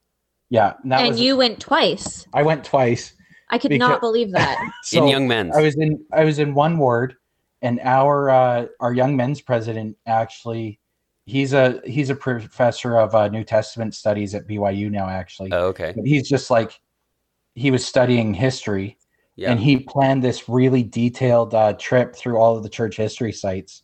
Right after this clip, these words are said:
Speaker 3: Right.
Speaker 1: And, and presented it to the bishop, and the bishop was all over it. So I think, like, my parents had to kick in four hundred bucks for me and my brother each, just out of pocket.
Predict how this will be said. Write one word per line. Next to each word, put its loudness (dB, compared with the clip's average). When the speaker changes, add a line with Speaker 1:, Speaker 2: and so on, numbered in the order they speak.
Speaker 3:
Right. -2
Speaker 1:
And, 0
and -2
presented 0
it 0
to -6
the -4
bishop, 0
and -4
the -2
bishop -2
was -4
all 2
over -2
it. -4
So -2
I 4
think, -2
like, 0
my 2
parents 0
had 2
to -2
kick -2
in 0
four 2
hundred -2
bucks 2
for -4
me -2
and -2
my 2
brother 0
each, -6
just -4
out 4
of -8
pocket. -2